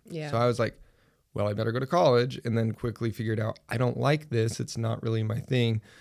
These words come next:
Speaker 2: So I did kind of the trade school route. I went to, uh, E M T school. And so I have, like,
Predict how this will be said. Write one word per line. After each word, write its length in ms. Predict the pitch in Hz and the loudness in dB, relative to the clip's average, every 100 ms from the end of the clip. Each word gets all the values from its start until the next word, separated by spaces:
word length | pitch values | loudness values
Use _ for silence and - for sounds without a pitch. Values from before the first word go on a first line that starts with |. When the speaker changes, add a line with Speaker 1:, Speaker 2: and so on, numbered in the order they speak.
| - | -20
Speaker 2:
So 160 | - 123 | 0 6
I 100 | 143 | 6
did 300 | 135 127 110 | 4 0 0
kind 220 | - 117 | 0 0
of 100 | 123 | 0
the 80 | 113 | 0
trade 320 | 113 110 113 | -2 -2 -2
school 300 | - - 120 | -4 -2 0
route. 300 | 113 120 120 | 2 4 4
I 60 | 110 | 4
went 260 | 107 110 - | 0 -2 -4
to, 500 | 113 110 110 107 - - _ - | -4 -2 -2 -4 -8 -18 _ -6
uh, 360 | 113 110 110 - - | -4 -2 -2 -6 -6
E 100 | 127 117 | 0 2
M 120 | 113 | 2
T 220 | - 120 | 0 -2
school. 580 | 110 - 120 117 113 120 _ _ _ _ _ _ _ - | -2 -2 0 2 0 -2 _ _ _ _ _ _ _ -10
And 120 | 131 | -4
so 100 | 123 | 2
I 60 | 110 | 4
have, 200 | 107 107 | 4 2
like, 200 | 110 | -2